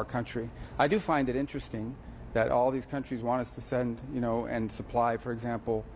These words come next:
nuclear-capable Tomahawk missiles to defend Europe. But when the United States positions aircraft carriers in our hemisphere where we live, somehow that's a problem.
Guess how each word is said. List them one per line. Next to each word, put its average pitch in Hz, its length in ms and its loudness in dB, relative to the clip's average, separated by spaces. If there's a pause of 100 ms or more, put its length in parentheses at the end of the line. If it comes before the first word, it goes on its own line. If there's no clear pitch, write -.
(380)
nuclear-capable 120 760 2
Tomahawk 120 600 2
missiles 110 380 -4 (120)
to 113 120 4
defend 127 280 4
Europe. 127 400 4 (580)
But 123 80 6
when 131 120 4
the 127 60 6
United 131 280 4
States 135 260 0
positions 123 480 0
aircraft 127 400 2
carriers 117 560 2
in 139 100 4
our 160 160 4
hemisphere 127 520 0
where 113 220 2
we 131 120 4
live, 123 240 4
somehow 123 340 -2
that's 117 200 0
a - 120 -12
problem. 139 360 2